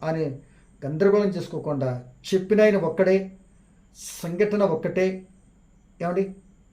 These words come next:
జరిగే కార్యక్రమం ఒక్కటే, ఆయన చనిపోయి తిరిగి లేవటం. మూడవ దినానన్నా, మూడు రో-, మూడు దినాలైనా, మూడు రోజులన్నా, మూడవ దినంగానే మరి లేఖనమైతే,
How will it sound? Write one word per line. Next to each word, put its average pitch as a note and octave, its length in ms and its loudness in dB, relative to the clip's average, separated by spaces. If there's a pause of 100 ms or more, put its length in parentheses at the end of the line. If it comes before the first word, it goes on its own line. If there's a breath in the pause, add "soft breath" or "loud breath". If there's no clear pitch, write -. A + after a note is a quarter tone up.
(280)
జరిగే F3 480 6
కార్యక్రమం F#3+ 440 6
ఒక్కటే, F#3 500 0 (880)
ఆయన F3 260 0
చనిపోయి G3 280 8
తిరిగి G3 220 4
లేవటం. F3+ 500 6 (600)
మూడవ E3 180 0
దినానన్నా, G#3 600 4
మూడు E3 320 -2
రో-, F#3+ 180 6
మూడు F3+ 140 -2
దినాలైనా, G#3 520 4
మూడు F3+ 320 0
రోజులన్నా, G#3 720 4 (580 soft breath)
మూడవ F3 300 4
దినంగానే D#3+ 760 -2 (480)
మరి C3+ 120 -6
లేఖనమైతే, C#3+ 760 -2